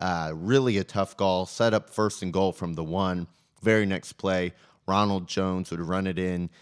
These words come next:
uh, to give the Buccaneers a twenty-eight to twenty-four lead with about a minute left in the third quarter. Uh, I kind of foreshadowed this call when I was talking to you earlier, Mike. What'd you think of this one? I mean,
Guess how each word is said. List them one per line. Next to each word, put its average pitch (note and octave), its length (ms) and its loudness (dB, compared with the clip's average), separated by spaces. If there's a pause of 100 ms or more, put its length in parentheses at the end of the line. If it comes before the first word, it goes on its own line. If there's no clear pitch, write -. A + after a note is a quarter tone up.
(260)
uh, E2 240 -2
to - 120 -10
give G2 200 0
the E2+ 80 -4
Buccaneers F#2+ 600 0
a F2+ 140 -6
twenty-eight F#2+ 800 -2
to E2 80 -10
twenty-four F2 960 -4 (320)
lead G#2+ 320 0
with G2 160 -2
about F#2 280 0
a - 60 -10
minute F#2 460 -2
left G2 340 -2
in F2 80 -4
the E2+ 80 -4
third G2+ 420 -2
quarter. G2 540 -2 (380)
Uh, D#2+ 140 -2
I B1+ 180 -4
kind C3+ 240 0
of A2 60 -4
foreshadowed A2 720 2
this G#2 220 -4
call A2+ 420 2
when G2 140 0
I F#2 40 0
was F2+ 120 -4
talking G#2 320 0
to F2+ 60 -2
you E2 140 -2
earlier, G2+ 500 0
Mike. E2+ 420 -6 (280)
What'd D3+ 280 2
you D#3 80 -2
think D3 220 -2
of G2+ 80 0
this B2 260 0
one? E2+ 160 -6
I E2 60 -6
mean, F#2+ 280 -2